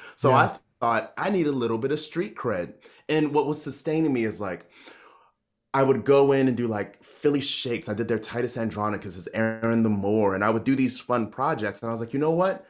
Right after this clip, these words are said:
Speaker 1: I'm just gonna go full in. I'm gonna get the street cred, and I'm gonna come back."
Speaker 2: Hmm.
Speaker 1: And the defining moment for me was, um, I get to L A, I book this lead in a film, and I start learning about the budgets.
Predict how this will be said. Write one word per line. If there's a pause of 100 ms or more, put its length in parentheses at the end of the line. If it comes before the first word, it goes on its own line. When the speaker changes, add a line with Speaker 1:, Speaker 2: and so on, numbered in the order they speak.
(260)
Speaker 1:
I'm
just
gonna
go
full
in.
I'm
gonna
get
the
street
cred,
and
I'm
gonna
come
back." (420)
Speaker 2:
Hmm.
Speaker 1:
And
the
defining
moment
for
me (960)
was,
um, (420)
I
get
to
L
A, (640)
I
book
this
lead
in
a
film, (340)
and
I
start
learning
about
the
budgets.